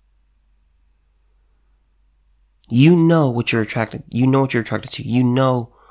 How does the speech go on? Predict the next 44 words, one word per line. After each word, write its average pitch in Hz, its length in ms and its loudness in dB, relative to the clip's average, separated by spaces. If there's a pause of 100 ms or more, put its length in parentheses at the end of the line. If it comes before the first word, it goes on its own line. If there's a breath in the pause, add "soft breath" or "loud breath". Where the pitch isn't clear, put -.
(160 soft breath)
what - 220 -6
you 110 60 0
like. 101 220 -8
You 120 120 0
know 127 260 2
the 117 100 -4
body 107 200 -4
type - 160 -12
that 110 180 -10
you 104 60 -8
like. - 240 -10
You 117 160 -4
know 127 480 0 (460 soft breath)
what - 140 -10
you're 104 60 -4
looking 101 180 -8
at. - 140 -14
You 139 180 0
may 185 180 4
be 147 340 -2 (140)
greatly 143 500 2
and 104 140 -2
tremendously - 420 -2
in 104 120 -4
love 117 140 -2
with 131 120 -4
this 135 100 -6
person, 131 440 -4 (540 soft breath)
but 110 80 -2
when 104 160 2
you 90 80 -4
look 117 260 0
at 156 120 0
them, 139 420 2 (1120 soft breath)
you 135 220 4
could 123 240 0
be 107 480 4
physically 120 420 2
repulsed. - 600 -6
And 101 100 -2
it's 95 80 -4
just - 160 0
like, 95 240 -10
"Mm, 104 340 2